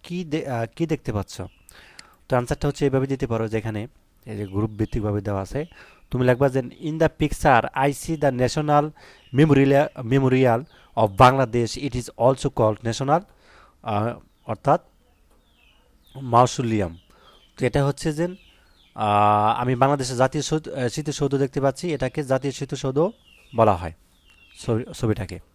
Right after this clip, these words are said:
আচ্ছা, দুই নাম্বার, "Where is it?" এটা কোথায়? তো তুমি এটা উত্তরটা দিবে এখানে যে,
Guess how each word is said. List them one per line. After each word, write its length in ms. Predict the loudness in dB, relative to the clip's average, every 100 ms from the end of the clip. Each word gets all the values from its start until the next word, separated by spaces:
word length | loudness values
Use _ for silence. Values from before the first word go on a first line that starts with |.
| -20 -20 -20 _ _ -10
আচ্ছা, 160 | -8
দুই 180 | -2 0
নাম্বার, 260 | 0 0 -4 -8 _ _ -20 0
"Where 360 | 4 6 6 4 -4 _ _
is 220 | -6 -4
it?" 120 | -4 -6
এটা 180 | -6 -6
কোথায়? 420 | -4 -4 -4 -4 -10 _ _ _ _ _ -20 _ _ _ _ -8
তো 80 |
তুমি 260 | -2 0 2
এটা 200 | 2 0
উত্তরটা 320 | 0 -6 -4
দিবে 220 | -4 -2
এখানে 280 | -4 -4 -6
যে, 140 | -4